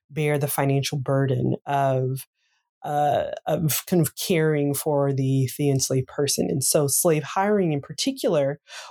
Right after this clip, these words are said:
was common amongst skilled in,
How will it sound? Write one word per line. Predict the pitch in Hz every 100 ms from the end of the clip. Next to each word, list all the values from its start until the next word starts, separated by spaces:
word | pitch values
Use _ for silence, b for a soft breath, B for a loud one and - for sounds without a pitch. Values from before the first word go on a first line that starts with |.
| -
was | 165 165 160 156 151 - b _
common | - - 202 202 190
amongst | 160 156 156 156 156 - - -
skilled | - - - 170 165 160 151 -
in, | - 147